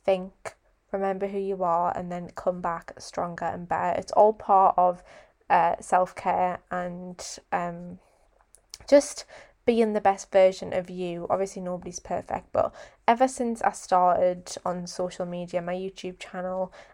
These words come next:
I've just watched it fail and fail and fail. That's my phone vibrating. <laughs> We're never professional on this podcast, guys. But yeah, I've just always struggled with what content to film. Uh, I've,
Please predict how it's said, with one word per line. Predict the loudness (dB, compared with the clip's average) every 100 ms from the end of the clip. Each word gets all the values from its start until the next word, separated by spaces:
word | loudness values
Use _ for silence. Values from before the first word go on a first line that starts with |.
| -14
I've | -4
just | -2 -2
watched | 0 -2 -2 -8 0
it | 2 2 -2 _ -20
fail | -20 0 2 4 4 2
and | -2 -6 -6
fail | 0 0 2 0
and | -2 -8
fail. | -4 0 2 4 2
That's | -2 -10
my | -10
phone | -8 -10 -6
vibrating. | -6 -6 -6 -4 -6 -8 -14 -20 -14 -10
<laughs> | -8 -4 -4 -4 0
We're | 2
never | 4 2
professional | -4 -2 -2 -2 -6
on | -6 -6
this | -8
podcast, | -6 -4 -6 -6
guys. | -2 -2 -2 -10 -20 -20 _
But | 6 6 4 _ _
yeah, | -14 0 2 4 4
I've | 4 2
just | 0 -2 0
always | 0 2 0 -2
struggled | -4 -2 -2 -4
with | -6 -4
what | -4
content | -2 -4 -2 -2 -4
to | -12
film. | _ 4 4 4 0 -4 -10 -12 -4
Uh, | 0 0 0 -2
I've, | -4 -6 -18